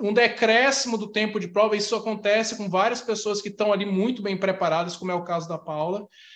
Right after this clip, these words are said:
mas isso tem que ser observado também para as outras fases.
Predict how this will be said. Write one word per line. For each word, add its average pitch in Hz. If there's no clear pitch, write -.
mas 196
isso 247
tem 262
que 370
ser 302
observado 220
também 311
para 277
as 220
outras 233
fases. 156